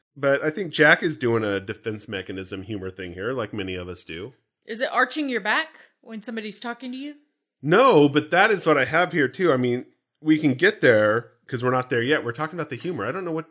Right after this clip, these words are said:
Speaker 1: why are you jumping ahead? Bootstrap is trying to level with Jack. Take that s-, thing seriously. You're in a world of hurt kind of attitude. The S is gonna hit the fan,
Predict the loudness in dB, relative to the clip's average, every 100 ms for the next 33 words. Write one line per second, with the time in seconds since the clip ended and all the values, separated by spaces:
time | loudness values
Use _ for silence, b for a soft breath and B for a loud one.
0 | -10 -6 -4 -4 -8 -6 -4 -4 -6 -8
1 | _ 2 4 4 6 8 8 6 0 0
2 | 4 6 6 4 0 2 6 8 8 2
3 | 0 -2 -4 -4 -8 -8 -2 0 2 2
4 | 2 -2 -2 -4 _ _ 4 4 4 0
5 | 6 6 6 0 2 2 2 -6 _ _
6 | _ 6 10 12 10 10 8 8 4 10
7 | 10 10 6 4 8 6 4 -8 _ _
8 | 2 2 2 4 6 8 6 4 -4 _
9 | _ _ 6 8 8 2 4 6 8 6
10 | 2 0 4 6 8 6 6 4